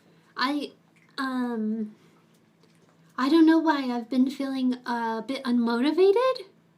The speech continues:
And, yeah, unmotivated and just like, ugh, I don't know how to describe it. Just, just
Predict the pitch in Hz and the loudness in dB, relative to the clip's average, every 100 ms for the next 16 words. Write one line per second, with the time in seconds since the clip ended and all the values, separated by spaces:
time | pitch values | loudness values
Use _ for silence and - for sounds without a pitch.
0 | _ _ _ _ _ _ _ _ _ - | _ _ _ _ _ _ _ _ _ -10
1 | 269 254 247 247 247 240 233 214 - - | -8 -6 -6 -6 -6 -6 -8 -10 -16 -20
2 | _ _ _ _ _ _ _ _ _ _ | _ _ _ _ _ _ _ _ _ _
3 | _ _ _ 359 269 - _ _ _ - | _ _ _ -10 -10 -14 _ _ _ -6
4 | 320 370 339 349 381 427 427 392 320 302 | 0 2 2 2 2 4 4 4 4 2
5 | 302 - 285 254 226 - _ _ _ _ | -2 -2 -4 -4 -4 -10 _ _ _ _
6 | _ _ _ _ 302 277 214 - - _ | _ _ _ _ -6 -6 -10 -18 -20 _
7 | _ 262 370 381 294 269 226 220 226 - | _ 4 6 6 4 -2 -4 -6 -10 -12
8 | 208 196 202 - 208 - _ _ _ _ | -14 -14 -14 -12 -12 -14 _ _ _ _
9 | _ _ _ _ _ _ _ _ - 277 | _ _ _ _ _ _ _ _ -10 -8
10 | - | -8